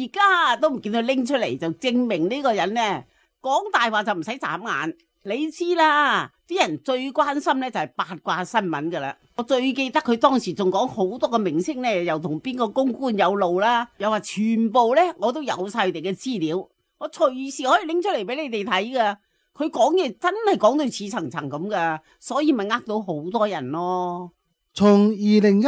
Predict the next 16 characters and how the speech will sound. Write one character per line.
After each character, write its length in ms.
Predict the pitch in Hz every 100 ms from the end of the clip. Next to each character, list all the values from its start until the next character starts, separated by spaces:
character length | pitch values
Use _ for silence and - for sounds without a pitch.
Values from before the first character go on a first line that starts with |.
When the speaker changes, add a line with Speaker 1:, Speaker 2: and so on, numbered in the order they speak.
| 302
Speaker 2:
七 180 | - 262 269
年 260 | 208 147
到 120 | 143 180
而 240 | 165 135 131
家， 380 | 208 202 214 208 _ _ _
郭 140 | 233 247
文 360 | 220 190 175
貴 220 | 190 220 226
總 280 | - 190 294
共 280 | 254 165 156
呃 120 | 254 -
到 160 | 190
手 240 | 175 143 214
嘅 80 |
錢 400 | 202 - 151 226
係 300 | 180 165 139